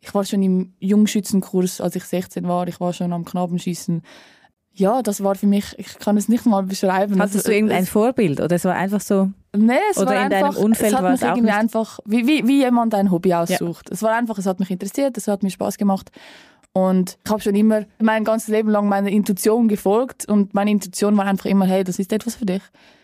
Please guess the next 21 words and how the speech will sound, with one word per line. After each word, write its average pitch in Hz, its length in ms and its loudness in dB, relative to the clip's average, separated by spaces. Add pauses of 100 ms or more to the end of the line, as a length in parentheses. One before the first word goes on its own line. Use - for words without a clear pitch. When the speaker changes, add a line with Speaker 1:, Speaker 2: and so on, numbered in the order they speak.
(260)
Speaker 1:
Und 196 460 0 (560)
das - 260 -6
hat 196 160 -2
mich 196 140 0
nie 208 100 2
enttäuscht, 247 400 2
also 196 160 0
ich - 80 -8
habe 196 140 -2
es - 120 -8
nie 208 280 6
bereut. 185 600 0
Speaker 2:
Mhm. 185 100 -2
Speaker 1:
Es 160 100 -2
gab 190 180 0
keinen 190 180 -2
Moment, 190 360 0
wo 185 80 0
ich 185 100 -4
sage, 180 400 -4
doch, 185 240 -12